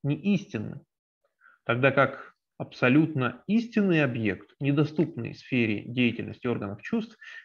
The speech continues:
это некая субстанция, атом,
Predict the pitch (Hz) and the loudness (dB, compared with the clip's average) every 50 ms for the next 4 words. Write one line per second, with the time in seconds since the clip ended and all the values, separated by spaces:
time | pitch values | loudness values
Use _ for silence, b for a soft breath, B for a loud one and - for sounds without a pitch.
0 | B - 185 220 220 233 175 160 175 170 202 196 180 - - 202 - - - - | B -2 -2 0 2 2 4 4 4 4 4 4 4 2 -2 -4 -4 -6 -6 0
1 | - 143 139 139 143 139 - - 147 139 143 156 165 160 - _ _ _ _ _ | 2 2 2 2 0 -2 -2 0 0 0 0 0 -4 -6 -12 _ _ _ _ _
2 | - - 156 120 - - 131 123 120 113 110 - 135 147 165 165 156 b | -18 -14 -14 -12 -6 -2 0 2 2 2 2 0 0 -2 -2 -2 -6 b